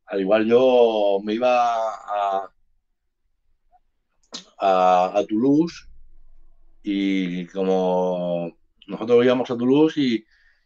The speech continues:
y cogíamos el maletero del coche y llenábamos el maletero hasta arriba de vinilo. Y luego los vendíamos aquí, ¿sabes?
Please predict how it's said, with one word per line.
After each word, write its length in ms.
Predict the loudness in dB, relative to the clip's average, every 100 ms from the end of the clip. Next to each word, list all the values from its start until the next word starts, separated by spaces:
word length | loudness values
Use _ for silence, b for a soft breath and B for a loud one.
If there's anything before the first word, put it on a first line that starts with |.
| _
y 100 | -6
cogíamos 460 | -4 -4 -2 -2 0
el 100 | 0
maletero 480 | 0 0 0 0 2
del 120 | 2
coche 320 | 0 -4 -4
y 60 | -2
llenábamos 460 | -2 -2 -2 -4 -6
el 100 | -4
maletero 580 | -2 -2 -2 -4 -4
hasta 300 | -6 -8 -8
arriba 260 | -4 -2 -2
de 80 | -2
vinilo. 380 | -4 -6 -6 -12 _ _ _ _ _ _ _ _
Y 60 | -10
luego 180 | -4 -4
los 100 | -2
vendíamos 420 | -4 -6 -10 -14
aquí, 260 | -14 -12 -14 _ _ _ _ _ _ _ _ _ _ _
¿sabes? 320 | -14 -8 -8